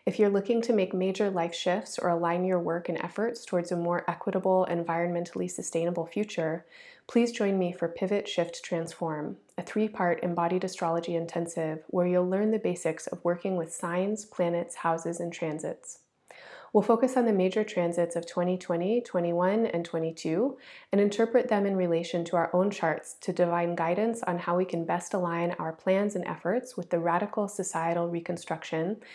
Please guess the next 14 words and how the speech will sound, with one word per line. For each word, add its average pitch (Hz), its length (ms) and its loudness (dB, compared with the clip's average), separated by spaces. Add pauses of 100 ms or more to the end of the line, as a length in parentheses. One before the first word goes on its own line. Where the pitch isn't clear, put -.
(180)
that 196 80 -4
is 196 120 0
already 240 440 6
underway 185 640 2
and 175 160 0 (140)
absolutely 180 560 2
essential 165 540 -2
for - 160 -2
a 175 60 2
livable 175 380 0
future 165 420 -6
on 160 120 -6
our 151 80 -6
planet. 151 420 -6